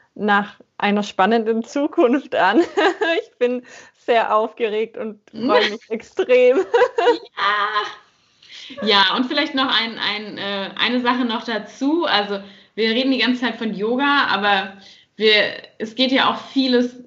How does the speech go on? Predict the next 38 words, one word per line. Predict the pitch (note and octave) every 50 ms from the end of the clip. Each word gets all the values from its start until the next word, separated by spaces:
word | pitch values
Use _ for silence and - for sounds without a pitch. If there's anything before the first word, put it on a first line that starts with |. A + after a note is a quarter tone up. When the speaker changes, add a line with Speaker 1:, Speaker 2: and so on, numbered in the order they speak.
| - _
Speaker 2:
nicht | - A3 A#3+ B3 B3
nur | B3 A#3+ A3+
Yoga, | G#3+ F#3 G#3 A#3+ C4 C4 C4 B3 A3+
sondern | G#3 G#3 G3+ G3 F#3+ -
eben | - G3 G#3 -
auch | - - G3+ G3+ G3+
Meditation | A3 A3+ A3+ A3+ A#3 A3+ A3 B3 B3 A#3+ - - - - F#3+ F#3+ F#3 F#3 F3+ F3+ F3 F3 F3 E3+ -
oder | - F3 F#3 F#3 F#3 F#3 F3+ D#3+ - -
Atemübungen | - F#3 G#3 G#3+ G#3+ - G#3+ G3+ F#3 - - G3 G3+ G3 F#3+ F3+ F3+ F#3 F#3 F3+ F3+ F3 F3+ F3+ F3+ F3+ E3+ -
und | - - E3 F3 F3+ F3 E3+ - - - - - _ _ _ _ _ _ _ _ _ _ _
vieles, | _ - C#4+ C#4 B3+ C#4 C4 -
was | G#3+ G#3+ A3 -
ja | A#3 G#3 G3 F#3 F3
zu | - - - B3
Yoga | A#3 A3 A#3 A3+ G#3 G#3 G3+
für, | G#3 - A3 E3+ - -
also | E3+ F#3 F#3+ G3
für | G3 A3+ -
uns, | A#3 D4 E4 E4 E4 -
glaub | C#4 A3+ A3 A3+
ich, | A#3+ -
schon | B3+ A3+ G#3
dazugehört | G3+ G3+ - - C4+ C4+ C4+ C#4+ D4 D4 D4 C#4 C#4 C#4 C4+ C4+
und | - G#3+ G#3+ G#3+
für | - - - G#3 G#3 - -
Speaker 1:
Mhm. | F#3+ F#3+
Speaker 2:
manche | G3 G#3 A#3 - A#3+ G#3+ G3+
vielleicht | - - G3 F#3+ G3+ G3 -
noch | G#3 G#3
nicht | G#3 G#3+ A3 -
so | A3+ -
offensichtlich | - G3 G3+ G3 G#3+ B3 B3 - B3 A#3+
ist, | A3 -
aber | - F3+ F#3 F3+ F3+
es | F3+ - -
geht | G3+ G3+ G3+
viel | - G#3+ G#3 F#3+ F3
um | E3+ F3